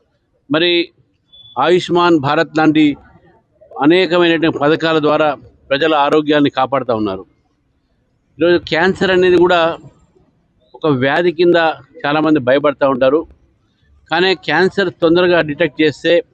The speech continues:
ఎర్లీ స్టేజ్లో డిటెక్ట్ చేస్తే దాన్ని క్యూరబుల్, అది భయపడాల్సిన అవసరం కూడా లేదు.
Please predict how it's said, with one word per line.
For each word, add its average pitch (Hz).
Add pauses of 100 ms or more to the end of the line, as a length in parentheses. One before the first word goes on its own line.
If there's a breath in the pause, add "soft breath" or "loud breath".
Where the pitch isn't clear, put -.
(840)
ఎర్లీ 180
స్టేజ్లో 165
డిటెక్ట్ 147
చేస్తే 147 (100)
దాన్ని 143
క్యూరబుల్, 156 (1120)
అది 165 (100)
భయపడాల్సిన 175
అవసరం 156
కూడా 151
లేదు. 104